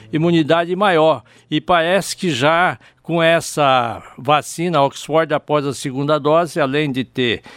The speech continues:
o, o, os anticorpos já em grande quantidade na circulação, já tem, ó,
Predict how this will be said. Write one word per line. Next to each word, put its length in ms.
o, 600
o, 720
os 180
anticorpos 720
já 240
em 160
grande 600
quantidade 800
na 160
circulação, 800
já 240
tem, 360
ó, 180